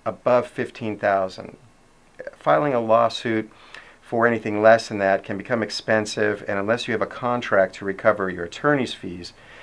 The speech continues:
uh, probably not going to be recoverable.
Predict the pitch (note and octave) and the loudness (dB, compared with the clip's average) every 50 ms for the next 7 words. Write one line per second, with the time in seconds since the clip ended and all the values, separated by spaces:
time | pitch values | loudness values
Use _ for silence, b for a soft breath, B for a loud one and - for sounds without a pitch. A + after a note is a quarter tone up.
0 | B B B B - G2 F#2 F#2 F2+ F2+ E2+ - - - - B2 A#2+ A#2 A#2 A2 | B B B B 2 4 6 6 6 6 4 2 -4 -6 2 4 4 4 4 2
1 | G#2+ G#2 G2+ - G#2+ G2 F#2+ F2+ F2 F2+ E2+ E2+ E2+ - - A2+ G#2+ F#2 F#2+ E2+ | 2 2 0 0 -2 -2 -2 -2 -4 -4 -4 -6 -6 -4 2 2 4 4 4 0
2 | D2+ C#2+ - - - | -2 -2 -6 -6 -8